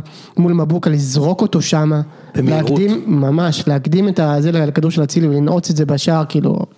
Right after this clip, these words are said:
Speaker 1: תשמע.
Speaker 2: כן, תשמע, אני חושב שיש <coughs> משהו ב-, בכדורגל, שאתה יודע, יש שחקנים שפשוט יש להם את זה, וליונתן כהן תמיד היה את
Speaker 1: הקילריות.
Speaker 2: זה. י-, תמיד היה לו את זה, תקשיב, בכל רגע שהוא היה במכבי,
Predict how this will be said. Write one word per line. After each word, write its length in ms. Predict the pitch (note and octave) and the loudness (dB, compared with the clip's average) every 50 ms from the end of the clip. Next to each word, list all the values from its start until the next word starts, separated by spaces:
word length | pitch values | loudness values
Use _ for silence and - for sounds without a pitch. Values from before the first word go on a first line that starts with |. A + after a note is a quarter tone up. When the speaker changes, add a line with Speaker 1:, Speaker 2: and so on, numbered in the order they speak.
| - - - - - C#3+ | -10 -6 -4 -4 -4 -4
Speaker 1:
תשמע. 220 | - - - - C3 - - _ _ _ _ _ _ _ _ _ _ _ | -4 -4 -2 -2 -2 -4 -8 _ _ _ _ _ _ _ _ _ _ _
Speaker 2:
כן, 120 | - F3 - - - - | -6 -6 -6 -6 -10 -10
תשמע, 220 | - - G3 F#3 | -4 -2 -2 0
אני 80 | E3+ E3+ | -2 -2
חושב 180 | - - A3+ A3 | -2 -2 -2 0
שיש 760 | - B3+ A#3+ A3 - - - D#3 E3+ F#3+ - - - - - - - _ - - - - - - - _ _ _ _ - - | 0 0 0 -2 -2 -2 -2 -2 0 -2 -2 -6 -8 -10 -12 -14 -20 _ -20 -20 -20 -20 -20 -20 -20 _ _ _ _ -4 -4
<coughs> 80 | - - - G3+ - - | -2 0 0 0 0 0
משהו 380 | D#3+ D#3+ E3 F3+ E3+ - F#3+ E3 | -2 0 0 0 0 0 0 0
ב-, 280 | C#3 C#3 C3 B2+ B2 B2 A#2+ | 0 0 0 -2 -2 -2 -4
בכדורגל, 680 | B2+ B2+ - C#3+ C3 C3 C3 D#3 F3 D#3+ E3+ E3+ F3 F#3 F#3 F#3 - - - - - - | -4 -2 -2 -2 -2 0 0 0 -2 -2 -2 -2 -2 -4 -6 -10 -16 -20 -20 -20 -20 -16
שאתה 160 | - - - D3 | -12 -8 -4 -2
יודע, 200 | F#3 G3 G3 - | -2 -2 -2 -4
יש 100 | - - | -6 -6
שחקנים 380 | - A#3 - - E3+ F3 G#3 G3 | -6 -6 -4 -2 -2 -2 -2 -2
שפשוט 360 | - E3 - D#3+ - F#3 D#3+ C#3+ | -2 -4 -4 -4 -2 -2 -2 0
יש 220 | D#3 F3+ - - | -2 -2 0 0
להם 160 | G#3 G3+ G3 | 0 0 0
את 120 | F#3 D#3+ C3+ | 0 -2 -2
זה, 260 | B2 B2+ F3+ F#3+ E3+ - - - - - _ _ _ _ _ _ _ _ _ _ - | -2 -2 0 0 -2 -4 -6 -10 -18 -20 _ _ _ _ _ _ _ _ _ _ -4
וליונתן 540 | B2+ D3+ C#3+ E3 F#3+ A3+ B3+ - B3 G#3 D#3+ | -2 0 0 0 0 0 -2 0 0 0 0
כהן 160 | - G#3 A3 G#3+ | 0 0 -2 -2
תמיד 400 | F#3+ - - - E3 C#3+ D#3 D#3+ | -4 -4 -4 -2 -2 0 0 0
היה 120 | A#3+ A#3 | 0 0
את 40 | A3 | 0
Speaker 1:
הקילריות. 200 | F3 D#3+ D3+ C#3 | 0 0 0 0
Speaker 2:
זה. 140 | C3+ - F#2+ - - - _ _ _ - | -2 -4 -8 -10 -12 -18 _ _ _ -8
י-, 140 | D#3+ C#3 D3 | -6 -6 -6
תמיד 440 | - - - F3 F#3 G#3 B3 B3 B3+ | -6 -4 -2 0 0 0 0 0 0
היה 180 | A#3 G#3+ A#3 | 0 0 -2
לו 120 | B3 A#3 G3 | 0 -2 -2
את 80 | D3 | -2
זה, 100 | B2 C3 | -2 -4
תקשיב, 380 | A#2+ - C3+ - G#3+ F#3+ C3+ B2 | -4 -4 -4 -2 0 0 0 -2
בכל 260 | C#3 C3+ - G#3 G#3 | -2 -2 -2 -2 0
רגע 260 | G3 E3+ G3 F#3 G3+ | 0 0 0 -2 -2
שהוא 160 | - - D#3 C#3+ | -2 -2 -2 -2
היה 60 | C#3+ | -2
במכבי, 540 | C#3 C3+ B2+ - - D#3 E3 E3 G3 A3 | -2 -4 -4 -2 -2 -2 0 0 0 -2